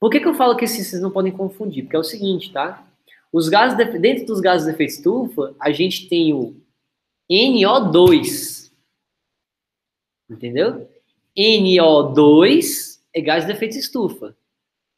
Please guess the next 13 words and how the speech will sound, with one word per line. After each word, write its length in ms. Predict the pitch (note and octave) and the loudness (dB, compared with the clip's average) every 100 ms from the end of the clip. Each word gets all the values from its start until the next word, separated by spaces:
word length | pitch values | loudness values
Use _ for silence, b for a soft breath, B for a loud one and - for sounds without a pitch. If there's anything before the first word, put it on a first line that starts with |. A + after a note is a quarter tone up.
| _ _ - | _ _ -2
N 320 | A#3 A#3 - | 0 2 2
dois 380 | A#3+ C#4 A#3 D#3+ | 4 4 2 0
O 460 | E3+ G3 C#4+ D#4+ - | 0 0 -2 -10 -10
é 100 | F#3+ | -6
um 60 | G#3 | -2
óxido 320 | G3 G3+ A#3 | -2 -4 -8
inerte. 580 | B3+ F3 - - - - _ _ _ _ _ _ _ _ _ _ _ _ - | -6 -6 -6 -12 -16 -20 _ _ _ _ _ _ _ _ _ _ _ _ 0
E 100 | D#3+ | 4
o 20 | |
N 200 | D#3+ D#3+ | 4 2
O 100 | D#3 | -2
também. 380 | F#3 B3+ C3 - - _ _ _ _ _ _ _ _ _ _ _ | -6 -10 -12 -14 -20 _ _ _ _ _ _ _ _ _ _ _
Tá? 400 | D3+ G3+ B3 - | -6 -6 -8 -20